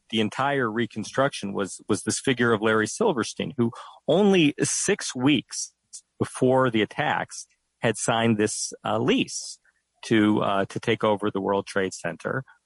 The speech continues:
Uh, he had a lot of debt. It was heavily leveraged in the deal. Um, yet, uh, you would think maybe after such a major attack, people would step back and, you know, the government might decide, "What, what should we do with it?"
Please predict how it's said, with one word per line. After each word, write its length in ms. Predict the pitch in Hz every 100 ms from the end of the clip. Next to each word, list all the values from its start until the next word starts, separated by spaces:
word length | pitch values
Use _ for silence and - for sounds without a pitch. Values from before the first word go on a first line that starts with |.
| -
Uh, 140 | 95
he 140 | 90 98
had 100 | 92
a 80 |
lot 180 | 90 92
of 220 | 95 85
debt. 320 | - 101 123 -
It 60 |
was 140 | 87 -
heavily 320 | 104 98 98
leveraged 500 | 95 95 104 92 -
in 100 | 95
the 80 | 87
deal. 460 | 120 139 90 95 - - _ _ _ -
Um, 320 | 107 104 107 -
yet, 340 | 123 123 - - _ _ _ _ _ _ -
uh, 340 | 110 101 107 - _ _
you 160 | 247 240
would 100 | 208
think 280 | 254 -
maybe 280 | 170 170 147
after 380 | - 135 143 143
such 320 | - 131 -
a 40 | 113
major 420 | 110 117 113 113
attack, 480 | - 120 117 123 - _ _ _ _ _ -
people 420 | 131 - 120 107
would 180 | 107 98
step 320 | - 117 -
back 400 | 101 107 120 - - -
and, 420 | 95 90 87 95 92 _ _
you 80 | 101
know, 220 | 95 98
the 80 | 98
government 400 | 120 117 127 123
might 200 | 113 113
decide, 460 | 107 - 110 104 98
"What, 200 | 110 -
what 180 | 123 120
should 160 | 117
we 120 | 107 107
do 220 | 107 110
with 220 | 104 -
it?" 320 | 104 104 -